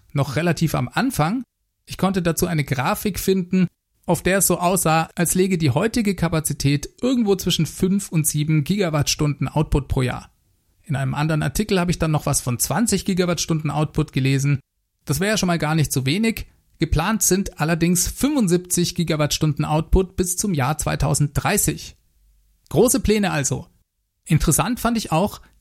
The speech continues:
dass sie wohl bisher eher als sogenannter Tier zwei Hersteller einzuordnen waren, der qualitativ noch nicht so ganz an die Batteriezellen von Panasonic, C A T L, Samsung oder L G Chem heranreicht. Das soll sich in Zukunft ändern.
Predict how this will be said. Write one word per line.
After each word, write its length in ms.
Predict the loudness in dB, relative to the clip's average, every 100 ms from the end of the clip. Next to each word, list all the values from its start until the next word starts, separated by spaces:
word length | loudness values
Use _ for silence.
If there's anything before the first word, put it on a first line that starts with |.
| _
dass 160 | -4 0
sie 160 | 2
wohl 200 | 2 2
bisher 440 | 2 0 2 0 2
eher 320 | 2 2 -2
als 180 | -2 -2
sogenannter 560 | 0 0 0 -2 -2 -4
Tier 320 | -2 0 0
zwei 400 | -2 0 0 2
Hersteller 500 | 2 2 0 2 2
einzuordnen 680 | 0 -2 -2 -2 0 0 0
waren, 340 | -2 -4 -10 _ _ _ _
der 120 | -6
qualitativ 640 | -4 -2 -2 -2 -2 -2 -2
noch 160 | -2
nicht 200 | -2 -2
so 60 | -4
ganz 280 | -2 -2 -2
an 160 | 0
die 60 | 0
Batteriezellen 840 | 0 -2 0 0 0 0 2 2
von 200 | 0 0
Panasonic, 720 | 2 0 0 0 0 0 -4 -8
C 240 | -4 -2
A 40 |
T 140 | -2 -2
L, 260 | 2 2
Samsung 500 | 2 2 2 2 2
oder 220 | 0 0 0
L 100 | 0
G 160 | 0
Chem 260 | 0 2 4
heranreicht. 760 | 4 2 0 -2 -4 -6 -12 -20 _ _ _ _ _ -4
Das 160 | 0
soll 120 | 2 2
sich 100 | 2
in 100 | 2
Zukunft 400 | 2 2 0 -2
ändern. 520 | 0 2 2 0